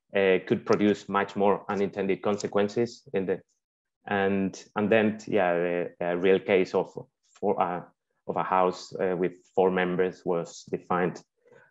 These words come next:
So, um, I had to go through the original drawings. Uh, it's a ha-, it's an apartment, a bungalow from the eighties. So, uh, ca-, yeah, do all the build-ups and recognize which retrofitting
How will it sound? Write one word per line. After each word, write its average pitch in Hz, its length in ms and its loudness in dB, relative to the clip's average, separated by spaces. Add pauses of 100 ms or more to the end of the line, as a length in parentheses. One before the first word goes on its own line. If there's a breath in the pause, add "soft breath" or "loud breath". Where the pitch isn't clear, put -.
(260 soft breath)
So, 101 300 8
um, 98 300 4 (300)
I 107 360 8
had 107 220 0
to 104 300 2 (100)
go 107 220 6
through 104 180 -2
the 101 160 8
original 98 380 4
drawings. 107 680 2
Uh, 98 40 -2
it's 92 320 2
a 92 80 2
ha-, 95 240 0
it's 95 180 -6
an 95 260 -2
apartment, 98 560 0
a 92 120 2
bungalow 95 420 0
from 95 260 -6
the 92 160 0
eighties. 101 600 -4
So, 92 400 -2 (240 loud breath)
uh, 90 340 0
ca-, - 140 -8 (200)
yeah, 90 300 0
do 98 160 2
all 95 180 6
the 92 100 2
build-ups 95 640 2 (120)
and 90 380 -6 (180)
recognize 95 680 2 (320)
which 98 320 2
retrofitting 101 920 -2